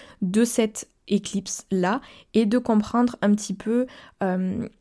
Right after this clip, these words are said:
où est-ce qu'il va falloir qu'on apporte notre conscience pour pouvoir nous éveiller.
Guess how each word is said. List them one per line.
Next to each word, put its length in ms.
où 160
est-ce 200
qu'il 160
va 120
falloir 380
qu'on 260
apporte 600
notre 440
conscience 720
pour 100
pouvoir 320
nous 260
éveiller. 520